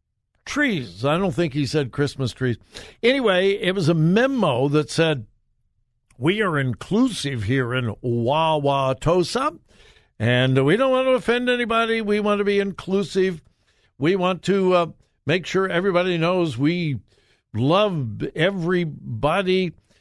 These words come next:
And, uh, so anyway, the, uh, there was a lot of pushback, and the mayor got involved. Again, if you will remember,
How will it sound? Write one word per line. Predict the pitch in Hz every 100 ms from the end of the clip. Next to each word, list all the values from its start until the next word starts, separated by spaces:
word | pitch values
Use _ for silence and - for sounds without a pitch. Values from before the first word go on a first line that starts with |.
| _ _
And, | 123 143 147 143
uh, | 143 143 143
so | - 262
anyway, | 254 147 127 135 143 _ _ _ _ _ _ _ _ _ -
the, | 107 156 151
uh, | 147 139 139 _ _ _ _ _ _
there | 147
was | 170 147
a |
lot | 165 208 294
of | 208
pushback, | 247 277 - - 107 107 127 156 - _ _ _ _ _ _ _
and | 147 160 165 -
the | 139
mayor | 139 170 262 269
got | 190 175 160
involved. | 151 135 127 156 214
Again, | 190 170 160
if | 185 156
you | 151
will | 170
remember, | 190 220 165 107 127 156